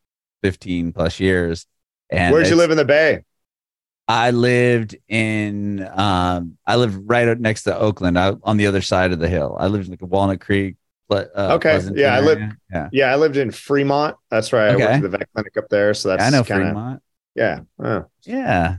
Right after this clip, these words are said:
Speaker 1: that's awesome. Yeah, so I lived there for about five years and spent the ma-, uh, the rest of my life in San Diego, and, um, now I'm here in Nashville. But, um, yeah, it's cool to see that. I mean, that, the fact that you res-,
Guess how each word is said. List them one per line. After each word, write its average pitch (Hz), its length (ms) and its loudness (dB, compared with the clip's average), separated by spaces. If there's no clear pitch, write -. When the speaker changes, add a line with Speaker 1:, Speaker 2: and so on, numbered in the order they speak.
Speaker 1:
that's 127 160 -2
awesome. 107 400 0
Yeah, 107 180 2
so 120 160 0
I 117 60 4
lived 123 180 0
there 135 160 2
for 120 260 0
about 107 260 0
five 110 280 0
years 110 420 0
and 90 360 -8
spent - 500 -4
the 92 60 -10
ma-, 98 260 -2
uh, 92 100 -4
the 87 140 -10
rest 95 240 0
of 98 60 -4
my 92 80 2
life 92 220 2
in 90 60 -10
San 92 220 -2
Diego, 95 520 -2
and, 71 160 -16
um, 78 460 -2
now 82 160 -4
I'm 87 80 -6
here 90 120 -6
in 87 60 -4
Nashville. 95 360 -2
But, 98 340 0
um, 98 480 0
yeah, 127 160 2
it's 95 140 -6
cool 170 180 2
to 131 80 2
see 135 240 2
that. 95 240 2
I 110 60 2
mean, 113 180 -2
that, 110 160 0
the 104 60 -10
fact 117 240 -2
that 120 80 0
you 104 400 -2
res-, - 220 -6